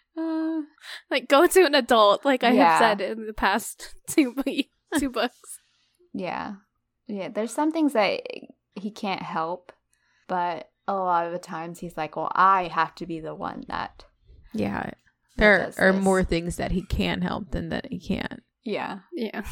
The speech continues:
Speaker 1: Ron is pretty anxious about it because not only is Black a crazy murderer,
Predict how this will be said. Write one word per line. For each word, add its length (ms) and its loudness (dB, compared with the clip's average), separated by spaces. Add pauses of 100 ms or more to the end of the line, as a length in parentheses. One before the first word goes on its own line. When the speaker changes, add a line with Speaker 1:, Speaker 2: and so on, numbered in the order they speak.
(720)
Speaker 1:
Ron 300 2
is 240 -2
pretty 420 -4
anxious 540 -4
about 320 0
it 180 -4
because 540 -4
not 260 0
only 300 -2
is 220 -8
Black 400 -6
a 40 -20
crazy 560 -6
murderer, 680 -6